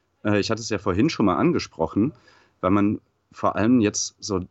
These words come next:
das Gefühl hat und auch schon sehen kann, da ist jemand, der so einen Plan hat, den, äh, der einen Plan hat, den er sehr akribisch verfolgt und den er offensichtlich seinen Spielern auch vermitteln kann.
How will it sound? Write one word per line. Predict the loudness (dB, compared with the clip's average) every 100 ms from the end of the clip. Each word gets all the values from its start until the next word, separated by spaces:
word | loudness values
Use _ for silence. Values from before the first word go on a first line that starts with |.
| -6
das | -6 -4
Gefühl | -8 -2 0 0
hat | 0 -4 -6
und | -6 -4
auch | -4 -4
schon | 0 2 0 -2
sehen | -6 0 4 4 4
kann, | 0 0 0 -4 _ _ _ _ _ _ _
da | -2 -2
ist | -2 0
jemand, | 2 2 0 -2
der | -2 0
so | 0
einen | -2
Plan | 0 0 2 0
hat, | -4 -2
den, | 0 2
äh, | 2 2 2 4
der | 2
einen | 2 -2
Plan | -4 -2 0
hat, | -2 -4 -2
den | 2
er | 2
sehr | 2 2 2
akribisch | -2 -4 -2 -2 -2
verfolgt | -4 0 2 2 2 -4 0
und | 0 2
den | 2 2
er | 2
offensichtlich | -2 -2 -2 -2 0 -2 -4 -20 -20 -20 _
seinen | -4 0 0
Spielern | -2 -6 -2 2 2 2
auch | 0
vermitteln | 0 0 0 -4
kann. | -4 -6 -6 -8